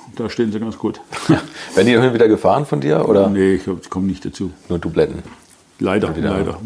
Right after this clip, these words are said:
Speaker 2: Du fährst ja die, die Histomonte, fährst du gleich mit dem Nachbau davon,
Speaker 1: Mit dem
Speaker 2: ne?
Speaker 1: Nachbau fahren wir die, ja. Mit dem
Speaker 2: Okay.
Speaker 1: Nachbau von dem Schweizer Team, äh, und das ist ganz lustig, ja.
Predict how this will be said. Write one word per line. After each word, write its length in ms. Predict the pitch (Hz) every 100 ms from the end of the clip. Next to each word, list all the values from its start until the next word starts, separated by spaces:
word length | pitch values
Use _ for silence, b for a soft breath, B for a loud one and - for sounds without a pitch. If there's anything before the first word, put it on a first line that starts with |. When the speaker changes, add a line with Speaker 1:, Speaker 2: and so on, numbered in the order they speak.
| 101 -
Speaker 2:
Du 80 | -
fährst 220 | 101 101
ja 60 | 101
die, 120 | 98
die 120 | 95
Histomonte, 520 | 101 110 92 110 123
fährst 240 | 110 98 -
du 60 |
gleich 120 | 95
mit 120 | 98 87
dem 60 |
Nachbau 340 | 87 90 - 80
davon, 160 | 117
Speaker 1:
Mit 100 | 117
dem 60 | 107
Speaker 2:
ne? 80 | 104
Speaker 1:
Nachbau 300 | 107 101 92
fahren 180 | 101
wir 80 | 95
die, 140 | 95 90
ja. 180 | 85 -
Mit 220 | - 107 110
dem 180 | 104
Speaker 2:
Okay. 80 | 101
Speaker 1:
Nachbau 340 | 101 104 - 101
von 140 | 110
dem 140 | 104
Schweizer 360 | 98 101 98 104
Team, 320 | - 120 117
äh, 180 | 104 104
und 220 | 101 104
das 140 | 101 113
ist 140 | -
ganz 200 | 107 95
lustig, 340 | 101 - 95
ja. 80 | 101